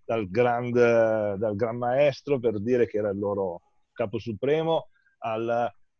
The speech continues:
a tutto quello che corrisponde la, alla Santa, alla, all'Arca della Santa Alleanza, per dire, al Sacro Graal. Ecco, tutte queste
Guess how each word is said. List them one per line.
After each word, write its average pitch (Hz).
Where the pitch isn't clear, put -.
a 139
tutto 160
quello 165
che 147
corrisponde 131
la, 131
alla 120
Santa, 123
alla, 120
all'Arca 143
della 123
Santa 127
Alleanza, 151
per 117
dire, 127
al 117
Sacro 131
Graal. 147
Ecco, 120
tutte 180
queste 143